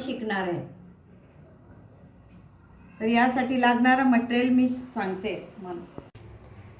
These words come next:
हे बारीक पांढरे मणी लागणार आहे, हे पांढरे मणी मोठे आणि हे निळे, हे, हे गुलाबी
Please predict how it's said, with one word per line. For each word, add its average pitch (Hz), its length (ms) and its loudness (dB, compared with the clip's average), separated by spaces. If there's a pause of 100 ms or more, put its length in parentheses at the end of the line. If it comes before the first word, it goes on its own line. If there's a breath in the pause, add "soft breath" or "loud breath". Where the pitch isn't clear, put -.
(240)
हे 233 380 4
बारीक 233 520 0
पांढरे 240 380 4
मणी 240 300 4
लागणार 240 420 4
आहे, 233 280 2 (960)
हे 233 260 2
पांढरे 226 460 6
मणी 254 340 0 (260)
मोठे 240 520 -4 (1120)
आणि 220 200 6
हे 240 640 4 (640)
निळे, 233 380 2 (1700)
हे, 233 60 4 (460)
हे 240 240 4
गुलाबी 226 600 2